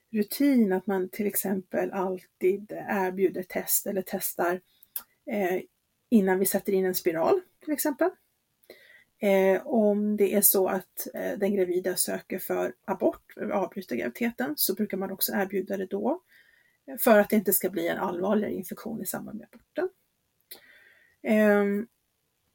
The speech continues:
ja, och sen, alltså, det är klart att det beror lite grann på vilken mottagning man jobbar på, men när jag sitter på ungdomsmottagningen så, men där erbjuder vi ju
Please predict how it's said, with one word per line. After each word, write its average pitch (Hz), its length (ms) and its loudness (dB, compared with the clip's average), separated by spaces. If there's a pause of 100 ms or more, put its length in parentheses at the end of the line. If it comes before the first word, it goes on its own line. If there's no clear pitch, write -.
ja, 214 280 0 (160)
och 233 80 -4
sen, 208 300 -2 (100)
alltså, 208 300 -4 (1080)
det 254 220 0
är 240 80 2 (100)
klart 240 180 -2
att 214 100 -4
det 214 100 -2
beror 220 200 2
lite 220 200 -2
grann 190 160 -4
på 196 120 -6
vilken 196 360 -2
mottagning 202 540 -2
man 196 120 -4
jobbar 233 320 0
på, 190 140 -2
men 214 280 0 (280)
när 233 160 0
jag 214 140 2
sitter 226 200 -2
på 254 120 0
ungdomsmottagningen 233 840 2
så, 202 140 -2
men 202 220 0 (320)
där 233 280 6
erbjuder 208 320 2
vi 214 100 -2
ju 214 80 0